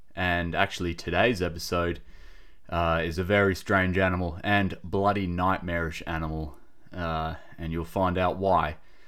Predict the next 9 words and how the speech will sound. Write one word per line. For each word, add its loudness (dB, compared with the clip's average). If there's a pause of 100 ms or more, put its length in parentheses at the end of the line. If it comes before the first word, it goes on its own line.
(400)
But 2
first 2
of 0
all, 2 (600)
we -4
are 0
gonna -2
answer -2 (580)
a -6